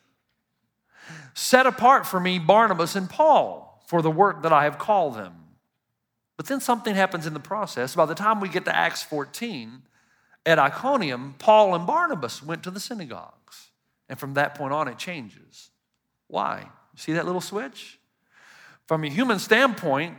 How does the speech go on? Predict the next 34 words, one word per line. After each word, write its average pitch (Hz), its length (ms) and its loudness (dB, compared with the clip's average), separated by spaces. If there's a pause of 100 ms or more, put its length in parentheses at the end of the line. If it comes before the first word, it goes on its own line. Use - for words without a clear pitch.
(160)
we 170 120 -8
might 156 180 2
say, 170 140 -2
"Well, 156 100 -4
this 151 220 -6
is - 60 -18
terrible. 139 440 -2
It 131 60 -8
seems 156 260 -8
like 131 180 0
Barnabas 139 400 -4
has 127 140 -12
done 131 140 -4
a 120 40 -8
very 143 220 -4
bad 127 340 -2
job 131 280 -2
of 120 100 -12
career 151 380 -10
management. 95 640 -18 (500)
He 190 120 -4
should 214 160 -2
have 170 100 -2
positioned 165 420 -6
himself 131 400 -6
properly 190 480 0
so 143 200 -4
that 139 100 -10
when 139 160 -12
this 127 100 -18
big 175 280 -4
success - 720 -8 (400)
gained 160 280 -2
notoriety, 143 800 -4